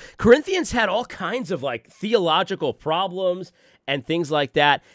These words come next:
And, and Paul, Paul is correcting their theology a-, all throughout Corinthians, right? He's correcting it. But you know what he's not doing? He's not, he's not kicking them out of the church for having a poor theology, right? He's not doing that. He's not,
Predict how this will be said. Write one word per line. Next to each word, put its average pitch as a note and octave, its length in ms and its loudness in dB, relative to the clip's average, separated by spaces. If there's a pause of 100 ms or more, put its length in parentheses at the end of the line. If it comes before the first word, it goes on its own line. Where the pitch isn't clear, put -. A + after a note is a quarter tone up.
(140)
And, E3 160 -4
and E3+ 140 -6
Paul, B3+ 460 2
Paul C4+ 320 6
is G3 120 4
correcting F#3+ 680 -4
their D#3+ 120 2
theology D#3+ 640 -4
a-, - 40 -14
all G#3 460 -4
throughout C4+ 440 -4
Corinthians, E3 600 -6
right? E3 200 -4 (200)
He's - 180 -12
correcting G#3+ 500 -6
it. B2 120 -8
But F3 100 -6
you F#3 80 -10
know C4 100 2
what D#4+ 120 -4
he's E3 160 -6
not F#3 320 -8
doing? D4 340 -10 (340)
He's G#3 220 -14
not, B3 220 -6 (200)
he's G#3+ 200 -10
not B3+ 300 -4
kicking B3+ 280 -6
them A3 140 -4
out G#3+ 100 0
of G3+ 80 -4
the F3 60 -8
church - 320 -2
for E3+ 140 -6
having D#3 300 -6
a C3 60 -8
poor D#3 240 -4
theology, A#2 540 -6
right? C#3 160 0
He's D3 140 -8
not F3+ 200 -4
doing G3 280 -4
that. G#2+ 120 -6
He's A#2 140 -8
not, F3+ 160 -4